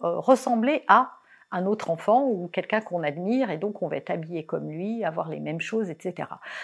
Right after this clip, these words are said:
Donc que votre enfant veuille des choses, c'est une chose et il faut l'accepter. C'est bien qu'il ait envie, vous aussi vous avez envie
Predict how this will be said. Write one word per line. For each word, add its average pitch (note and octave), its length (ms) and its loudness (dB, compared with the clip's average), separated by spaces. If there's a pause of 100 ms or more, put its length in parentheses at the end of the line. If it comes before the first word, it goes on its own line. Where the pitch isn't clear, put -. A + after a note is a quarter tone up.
Donc G#3+ 180 2
que F4+ 120 8
votre G4 280 8
enfant D#4 300 6
veuille F#3+ 580 6
des F3+ 160 -4
choses, G#3 440 0 (220)
c'est - 220 -6
une A3 120 4
chose A#3 420 0 (120)
et G#3+ 280 2
il E3 100 -4
faut - 160 0
l'accepter. D4+ 680 4 (260)
C'est - 180 0
bien C4+ 200 8 (160)
qu'il G#3+ 160 2 (280)
ait G3 100 8
envie, F#3 360 4
vous D3+ 120 -6
aussi G#3+ 260 6 (100)
vous F#3+ 120 4
avez F3 360 2
envie G3+ 500 6